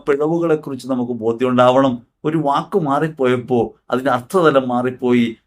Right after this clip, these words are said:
അങ്ങനെ ഔദാര്യം കൊടുക്കുന്നവരായിട്ട് മാറുകയാണ്. നിന്റെ ഔദാര്യമല്ല ഒരാൾക്ക് ഭവനം കൊടുക്കുക എന്നുള്ളത്, കിടക്കാനിടം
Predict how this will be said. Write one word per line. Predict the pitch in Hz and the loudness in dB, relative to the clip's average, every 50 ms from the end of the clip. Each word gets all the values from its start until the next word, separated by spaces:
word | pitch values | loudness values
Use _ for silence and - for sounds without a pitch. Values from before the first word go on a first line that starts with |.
| _ 135 | _ 0
അങ്ങനെ | 139 156 160 147 131 151 | 2 2 2 4 4 2
ഔദാര്യം | 165 180 226 233 226 220 220 226 208 190 | 6 6 8 8 8 8 6 6 4 4
കൊടുക്കുന്നവരായിട്ട് | 175 156 156 - 156 147 139 135 135 131 131 117 127 120 120 | 4 2 0 -2 -2 -2 0 2 2 2 2 0 -2 -2 0
മാറുകയാണ്. | 117 120 117 123 127 127 127 127 123 120 - - _ _ _ 156 151 | 0 2 2 4 4 4 4 2 0 -2 -4 -10 _ _ _ -4 -2
നിന്റെ | 165 190 190 202 180 180 185 | 0 0 2 2 2 2 2
ഔദാര്യമല്ല | 196 202 233 233 240 233 240 240 220 185 180 185 202 226 240 247 220 165 135 - - _ _ _ - | 4 4 6 6 6 4 4 2 2 2 0 0 2 2 4 4 6 4 4 0 -4 _ _ _ -2
ഒരാൾക്ക് | 143 151 151 151 156 - 151 - 120 | 2 2 4 2 2 0 -2 -2 -2
ഭവനം | 113 123 120 175 175 170 156 143 | -2 -2 -2 -2 -2 -2 -2 -2
കൊടുക്കുക | 135 131 123 - - 135 131 | -4 -4 -6 -2 -2 -2 0
എന്നുള്ളത്, | 131 131 127 131 127 127 127 120 - - _ _ - | 0 0 0 2 2 2 0 0 -2 -8 _ _ 0
കിടക്കാനിടം | 139 139 147 147 - - 156 156 156 151 143 139 151 147 | 0 2 2 -2 -2 0 2 2 2 2 2 0 0 2